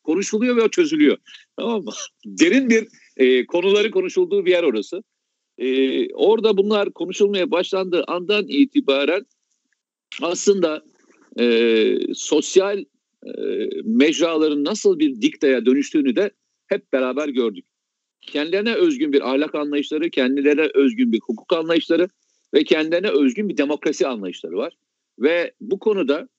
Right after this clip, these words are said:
kendilerini devlet, devletler üstü, hatta, e, Birleşmiş Milletler üstü, belki topluluklar üstü görüyorlar. Yani bir, e, grup P K K terör örgütü gibi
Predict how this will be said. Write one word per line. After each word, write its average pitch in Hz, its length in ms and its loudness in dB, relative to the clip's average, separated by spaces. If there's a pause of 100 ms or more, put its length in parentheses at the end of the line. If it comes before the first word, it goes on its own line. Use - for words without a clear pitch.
(320)
kendilerini 175 480 0
devlet, 180 400 0
devletler 175 580 0
üstü, 175 440 -8 (460)
hatta, 180 540 -6 (540)
e, 107 60 -8 (960)
Birleşmiş 160 720 2
Milletler 135 400 0
üstü, 151 500 0 (160)
belki 143 460 0 (440)
topluluklar 196 600 -2
üstü 175 260 0
görüyorlar. 101 540 -2
Yani 127 380 0 (400)
bir, 151 580 0
e, 117 240 -2
grup 135 480 0 (580)
P 139 120 0
K 170 120 -2
K 170 180 -4
terör 170 300 0
örgütü 151 320 2
gibi 135 440 4